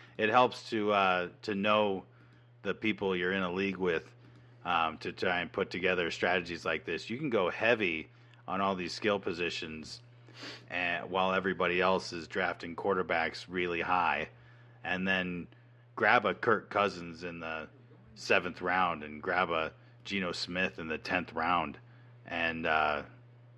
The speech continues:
and that might be the winning formula when you're putting that together with, you know, highly drafted wide receivers, running backs, tight ends.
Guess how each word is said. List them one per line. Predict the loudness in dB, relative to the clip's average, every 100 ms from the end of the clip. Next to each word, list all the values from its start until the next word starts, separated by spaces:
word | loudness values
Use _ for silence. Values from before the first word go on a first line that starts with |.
| -6
and | -4 0
that | 0 0
might | 2 2 2
be | 0
the | 2
winning | 2 0 0 -2
formula | 0 2 2 0 -2 -6 -18
when | -10 -8
you're | -6 -10 0
putting | 0 2
that | -2 -2
together | -4 2 2 2 2
with, | 0 -2 -12 -20 -20 -20 -20 -10
you | -4
know, | -2 -2 -4 -10 -20 -20 -20 -20 -20 -12 -6
highly | 4 4 4 2
drafted | 2 4 4 0 -2 -2 -6 -16 -20 -20 -20 -20 0
wide | 2 2
receivers, | 0 -4 -4 -4 -4
running | 0 0 0
backs, | -2 -2 -2 -2
tight | 0 0 0
ends. | -4 -6 -14 -18